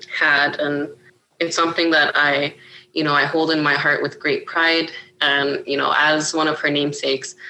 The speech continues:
I'm very grateful. I have some of her scarves now that remind me of her, very floral, like, granny scarves. And I always, I carry them with me whenever I travel,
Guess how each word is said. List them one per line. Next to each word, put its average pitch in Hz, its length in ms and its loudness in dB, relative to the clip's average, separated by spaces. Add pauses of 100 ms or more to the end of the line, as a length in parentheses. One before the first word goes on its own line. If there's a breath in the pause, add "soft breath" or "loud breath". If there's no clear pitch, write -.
(280 loud breath)
I'm 147 360 2
very 151 220 2
grateful. 147 560 0
I - 180 2
have 147 340 2
some 147 240 -2
of 139 160 -2
her 131 500 -2
scarves 151 560 0
now 147 260 2
that 151 180 2
remind 151 380 0
me 151 140 0
of 143 140 0
her, 135 360 0 (280)
very 147 160 2
floral, 151 560 2
like, 143 180 0
granny 151 300 2
scarves. 160 680 -2 (840 loud breath)
And 147 140 4
I 143 120 2
always, 151 400 0
I 139 100 2
carry 147 320 2
them 147 140 0
with 143 240 -2
me 147 440 -2
whenever 143 380 0
I 139 80 2
travel, 147 680 0